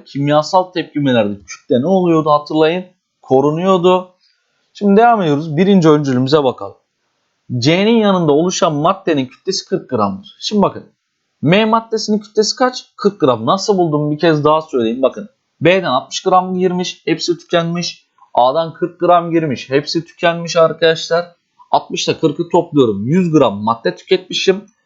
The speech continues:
Ama C'den altmış gram oluşmuş. Kaç gram maddem kaldı? Kırk gram maddem kaldı. O yüzden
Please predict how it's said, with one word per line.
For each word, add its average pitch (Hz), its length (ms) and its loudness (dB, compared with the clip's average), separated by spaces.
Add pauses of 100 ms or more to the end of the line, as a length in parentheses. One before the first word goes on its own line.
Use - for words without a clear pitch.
(300)
Ama 160 280 0
C'den 160 340 2
altmış - 360 -4
gram 185 260 2
oluşmuş. 180 580 -2 (260)
Kaç 214 280 -4
gram 147 280 0
maddem 190 460 -2
kaldı? 185 460 0 (300)
Kırk 220 360 0
gram 180 300 0
maddem 160 540 0
kaldı. 107 340 0
O 202 180 4
yüzden 135 460 -2